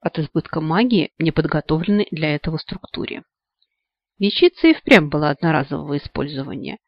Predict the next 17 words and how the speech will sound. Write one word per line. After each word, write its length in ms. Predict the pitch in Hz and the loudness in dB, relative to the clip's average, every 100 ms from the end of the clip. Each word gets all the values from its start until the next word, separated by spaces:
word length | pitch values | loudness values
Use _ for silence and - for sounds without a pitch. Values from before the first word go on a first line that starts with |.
| _ _ _ _ | _ _ _ _
После 280 | 233 - 233 | 0 2 0
применения 680 | 233 226 240 339 302 160 - | 2 4 6 6 6 4 0
чары 260 | - 277 269 | 2 4 4
просто 320 | - 285 - | 2 -4 -2
сползут 460 | 233 - 214 165 143 | -4 2 2 0 -6
с 60 | |
камня, 400 | - 143 143 147 - | -6 -6 -6 -10 -14
оставив 420 | - 170 175 165 - | -18 -2 2 2 0
после 280 | 170 - | -8 -6
себя 400 | 156 - 175 254 285 - | -8 -4 4 4 2 -4
лишь 220 | 175 208 | 0 2
дешёвую 460 | - - 156 165 151 | 0 -2 -4 -4 -4
безделушку. 840 | 160 147 160 143 - - - - - _ _ _ _ _ _ _ _ _ _ _ _ _ _ - | -4 -4 -2 -2 -6 -14 -14 -14 -16 _ _ _ _ _ _ _ _ _ _ _ _ _ _ -6
Между 280 | 180 175 185 | 0 2 0
тем, 260 | - 311 320 _ _ _ | 2 0 0 _ _ _
леди 340 | 226 311 208 147 | 6 6 6 0
Вит, 220 | 190 | 0